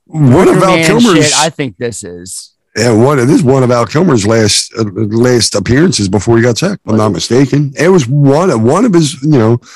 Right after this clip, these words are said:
Speaker 1: I'm not saying his very last one, but it wasn't too
Speaker 2: No.
Speaker 1: long after this when, you know, when he got di-, excuse me, when he got diagnosed and had to step away.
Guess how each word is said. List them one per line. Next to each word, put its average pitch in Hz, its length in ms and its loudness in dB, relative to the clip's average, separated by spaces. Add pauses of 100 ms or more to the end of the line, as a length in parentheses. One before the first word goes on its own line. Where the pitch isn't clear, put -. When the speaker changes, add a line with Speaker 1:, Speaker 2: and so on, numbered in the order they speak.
(200)
Speaker 1:
I'm 247 100 0
not 143 160 -2
saying 123 240 0
his 90 120 0
very 98 240 0
last 120 340 0
one, 104 120 0
but 110 100 2
it 120 80 2
wasn't 131 300 0
too 135 100 2
Speaker 2:
No. 135 140 4
Speaker 1:
long 113 160 2
after 165 240 0
this 101 260 0
when, 98 300 0 (380)
you 143 100 2
know, 127 100 2
when 104 100 2
he 117 100 4
got 107 200 0
di-, 110 300 0 (580)
excuse 180 300 0
me, 95 80 4
when 95 100 4
he 113 100 4
got 104 180 0
diagnosed 104 640 0 (840)
and 87 120 -8
had 90 140 -2
to 80 60 -4
step - 260 -4
away. 104 280 -2